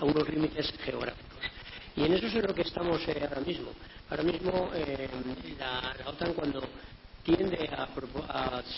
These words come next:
ser, eh, solidaria entre todos sus miembros, pues lo que mira es si, eh, los miembros han sido o no han sido atacados.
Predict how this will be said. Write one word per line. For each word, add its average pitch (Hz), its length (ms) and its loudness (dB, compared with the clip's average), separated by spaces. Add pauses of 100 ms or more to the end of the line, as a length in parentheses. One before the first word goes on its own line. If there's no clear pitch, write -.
ser, 160 300 0 (120)
eh, 131 340 -2 (100)
solidaria 139 600 2 (380)
entre 135 380 -4
todos 170 260 2
sus 147 180 -6
miembros, 165 460 4 (340)
pues 135 160 -2
lo 127 120 -2
que 123 600 -2
mira 180 380 4
es 156 220 2
si, 180 260 6 (100)
eh, 127 380 -2
los 123 140 -2
miembros 156 480 4
han 147 100 0
sido 160 320 2
o 175 140 0
no 135 80 0
han 135 100 -2
sido 143 240 0
atacados. 113 480 -6